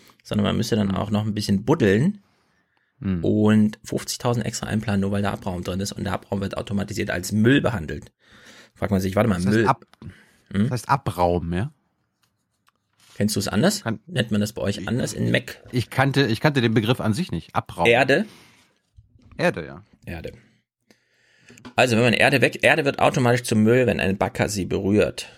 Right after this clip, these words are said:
Speaker 1: Stellt sich die Frage, was macht man mit Müll? Verbrennen? Kann man Erde verbrennen?
Speaker 2: Nee.
Speaker 1: Was macht man also?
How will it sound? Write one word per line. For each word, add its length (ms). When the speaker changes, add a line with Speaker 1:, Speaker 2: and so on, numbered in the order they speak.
Speaker 1:
Stellt 240
sich 140
die 80
Frage, 460
was 220
macht 180
man 100
mit 140
Müll? 280
Verbrennen? 680
Kann 120
man 100
Erde 160
verbrennen? 460
Speaker 2:
Nee. 300
Speaker 1:
Was 120
macht 180
man 80
also? 260